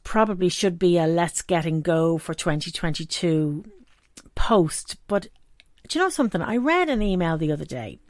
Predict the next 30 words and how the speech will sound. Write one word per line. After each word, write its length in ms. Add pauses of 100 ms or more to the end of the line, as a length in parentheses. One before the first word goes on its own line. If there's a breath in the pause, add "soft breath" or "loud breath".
(680 loud breath)
and 120
the 80
writer 400
said 300
that 160
before 420
she 160
would 200
challenge 640
us 140
to 120
launch 640
into 380
our 160
twenty 460
twenty-two 540
plans, 540 (480 loud breath)
she 220
wanted 380
us 140
to 100
think 400
about 300
what 260
we 100
had 200
achieved 800
in 160
twenty 320
twenty-one. 640